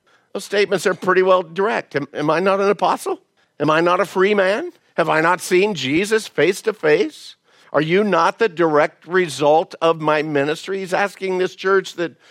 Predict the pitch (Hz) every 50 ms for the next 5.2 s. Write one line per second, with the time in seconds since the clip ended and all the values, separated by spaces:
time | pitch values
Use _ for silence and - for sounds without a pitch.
0 | - - - - - 208 208 185 185 180 160 156 156 160 170 180 190 202 196 185
1 | 170 151 139 - 180 160 160 156 165 165 - - 185 170 170 131 _ - 180 180
2 | 185 180 175 - - - 185 175 165 165 156 - 151 151 156 143 - _ - -
3 | - - - 170 185 160 - - - 196 190 185 - - 196 180 165 151 - -
4 | 175 170 170 156 151 160 165 165 170 170 151 - 160 165 165 165 151 156 160 156
5 | 147 147 156